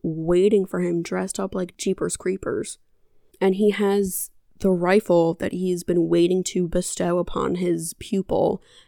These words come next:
and is like, "Here you go, go kill everybody." And George is like, "Um, yeah, love that." So George is ready to rock and roll,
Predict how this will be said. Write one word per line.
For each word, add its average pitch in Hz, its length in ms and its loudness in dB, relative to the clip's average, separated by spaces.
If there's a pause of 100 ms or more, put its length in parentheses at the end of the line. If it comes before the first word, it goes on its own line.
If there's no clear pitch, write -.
(140)
and 175 100 4
is 180 160 2
like, 185 320 2
"Here - 180 -2
you 233 120 0
go, 262 300 -2
go 220 180 -2
kill 254 240 -2
everybody." 208 720 -2
And 196 220 -4
George 196 200 -6
is 196 160 -6
like, 190 240 -2 (260)
"Um, 208 420 -4 (300)
yeah, 330 600 -2 (160)
love 202 580 -2
that." 269 340 -6 (520)
So 254 1120 -4 (680)
George 285 960 -6 (560)
is 233 720 -2 (180)
ready 214 600 -2
to 302 140 -4
rock 214 460 -4
and 233 300 -2
roll, 175 560 4